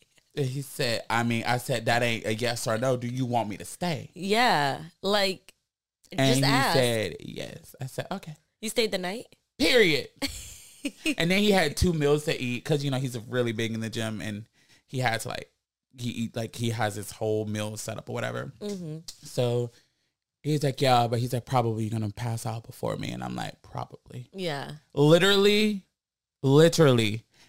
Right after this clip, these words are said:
Speaker 1: get in bed, wasn't even ten minutes later, he's on me, passed the fuck out, snoring.
Speaker 2: It's all, it's all that time at the gym.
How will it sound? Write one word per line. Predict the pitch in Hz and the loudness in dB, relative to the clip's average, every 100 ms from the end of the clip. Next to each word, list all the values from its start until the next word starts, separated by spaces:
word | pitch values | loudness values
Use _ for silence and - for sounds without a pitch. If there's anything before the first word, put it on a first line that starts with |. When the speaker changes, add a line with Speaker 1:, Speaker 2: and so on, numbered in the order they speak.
| _ 123 | _ 0
Speaker 1:
get | 165 165 | 4 6
in | |
bed, | 147 147 135 | 6 4 6
wasn't | 156 160 147 | 6 6 6
even | 135 139 | 4 4
ten | 160 143 | 4 4
minutes | 135 135 - | 2 0 4
later, | 127 120 - | 4 4 2
he's | 156 139 | 0 4
on | 139 131 | 4 4
me, | 120 | 0
passed | 143 139 135 | -4 -6 -8
the | 120 | -12
fuck | 131 120 | -12 -10
out, | 113 101 | -8 -8
snoring. | - 117 101 53 135 _ _ _ _ _ _ _ | -8 -8 -8 -10 -16 _ _ _ _ _ _ _
Speaker 2:
It's | - | -4
all, | 240 233 | -2 -2
it's | 151 202 269 | -4 -4 -6
all | 247 | -6
that | 233 202 | -6 -8
time | 233 302 247 | -12 -16 -16
at | - | -16
the | 185 | -18
gym. | - 233 302 160 156 | -10 -8 -8 -10 -10